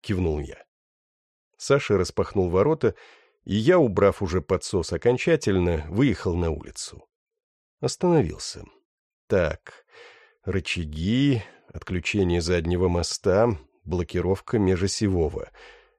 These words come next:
Всё как у больших машин. Недаром эту тарахтелку для армии делали на самом деле. Проехал вокруг квартала, поражаясь вибрации, от которой даже изображение в боковом зеркале расплывалось,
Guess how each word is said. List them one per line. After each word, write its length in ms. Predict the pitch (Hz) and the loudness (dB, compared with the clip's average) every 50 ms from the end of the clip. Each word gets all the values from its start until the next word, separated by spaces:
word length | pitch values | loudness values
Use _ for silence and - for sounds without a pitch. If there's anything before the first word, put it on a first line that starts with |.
| _ _ _ _ | _ _ _ _
Всё 340 | - - - - 87 87 113 | -12 -10 -6 -4 -2 -4 -2
как 260 | - - 196 - - | -2 -2 -4 -2 0
у 60 | 220 | 2
больших 420 | 196 214 208 196 - - 135 - | 4 4 4 2 0 -2 -2 0
машин. 500 | 156 151 151 - - - 92 92 87 71 _ _ _ _ _ _ _ _ _ - | 2 2 2 2 0 0 0 0 0 -2 _ _ _ _ _ _ _ _ _ -4
Недаром 600 | - 92 107 117 98 87 95 104 107 131 135 127 | 0 2 2 2 4 4 4 6 6 6 6 4
эту 220 | 107 - - 98 | 2 2 0 -4
тарахтелку 720 | - - 98 98 92 - - - 131 120 101 - - 101 | 0 2 2 2 2 0 -2 0 0 0 0 0 -4 -4
для 220 | 90 90 101 107 - - | 0 2 4 2 2 2
армии 460 | 104 95 85 78 78 78 82 87 90 | 0 0 0 0 0 0 -2 -2 -2
делали 380 | 85 85 90 80 73 - - 76 | -2 -2 -4 -4 -4 -4 -6 -4
на 160 | 78 82 82 | -2 -4 -4
самом 360 | - - 85 80 82 87 95 | -4 -4 -4 -2 -2 -2 -2
деле. 360 | 85 80 73 - - - - _ _ _ _ _ _ _ _ _ _ _ _ _ _ _ _ _ _ | -2 -4 -8 -10 -12 -18 -20 _ _ _ _ _ _ _ _ _ _ _ _ _ _ _ _ _ _
Проехал 420 | - 90 95 113 151 160 - - 113 | -2 0 0 2 0 0 0 0 2
вокруг 380 | 95 98 92 - 120 123 - | 4 2 2 2 -2 -2 -2
квартала, 640 | - - 95 90 78 - - 98 101 110 113 110 - - - - - _ _ _ _ _ | 0 0 0 0 0 0 2 4 4 6 4 4 2 -2 -12 -20 -20 _ _ _ _ _
поражаясь 520 | - 117 120 135 127 107 110 95 90 - - | 0 2 2 2 4 4 4 4 4 2 0
вибрации, 600 | 110 123 113 98 95 90 78 - - - 90 82 | 2 2 4 4 4 4 2 0 -2 -4 -2 -2
от 120 | 87 - | -2 0
которой 360 | - 120 113 - 104 98 95 | 0 0 2 2 2 2 2
даже 340 | 87 82 95 87 78 98 101 | 2 2 2 2 2 0 0
изображение 760 | 101 101 127 123 131 143 139 92 92 90 92 107 110 107 107 | 2 2 2 2 4 2 2 2 2 2 2 4 4 4 2
в 80 | 92 92 | 2 2
боковом 460 | 104 104 - - 110 98 92 85 85 | -2 0 2 2 2 4 4 2 0
зеркале 500 | 82 90 95 82 - - - 82 82 80 | 0 0 0 0 -2 -4 -6 -4 -4 -4
расплывалось, 840 | 82 85 - - 101 98 87 78 - - - - - - - - | -4 -6 -6 -4 -2 -2 -2 -2 -4 -8 -10 -14 -16 -16 -16 -18